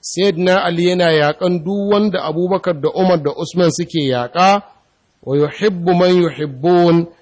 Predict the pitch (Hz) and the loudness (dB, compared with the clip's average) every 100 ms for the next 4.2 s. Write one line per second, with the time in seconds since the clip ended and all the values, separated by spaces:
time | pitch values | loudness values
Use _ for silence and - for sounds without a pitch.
0 | _ - - 208 180 170 170 175 175 - | _ -14 -4 0 2 2 2 2 2 0
1 | 175 175 185 185 160 131 - 180 131 101 | 0 2 2 2 0 -2 -2 -2 -2 -4
2 | _ _ _ 131 180 185 196 208 185 143 | _ _ _ -4 -2 0 2 2 0 -2
3 | 160 165 175 180 175 139 143 190 175 170 | 0 0 0 0 -2 -2 -4 0 2 4
4 | 165 | 2